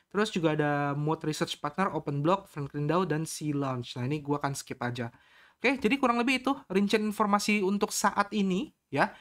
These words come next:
Intinya dia udah sediain lima koma lima persen yang bisa kita dapatkan. Nah, gua nggak,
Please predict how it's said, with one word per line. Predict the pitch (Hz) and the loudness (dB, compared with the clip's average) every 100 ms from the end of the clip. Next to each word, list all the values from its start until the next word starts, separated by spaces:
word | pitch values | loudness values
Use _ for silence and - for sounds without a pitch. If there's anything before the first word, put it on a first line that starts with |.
| - _ | -20 _
Intinya | 175 185 220 262 | -2 0 2 2
dia | 254 | 2
udah | 220 | 0
sediain | 214 180 208 | 0 0 0
lima | 208 185 | 2 0
koma | 180 165 170 | 2 2 2
lima | 170 170 | 2 0
persen | 180 175 175 233 | -2 -2 -2 -2
yang | 185 147 | -2 -2
bisa | 139 | -2
kita | 151 147 165 | -6 -2 -2
dapatkan. | 147 - 139 - 156 | -2 -4 -8 -4 -4
Nah, | 190 156 127 | -2 -2 -2
gua | 165 | -2
nggak, | 160 | -2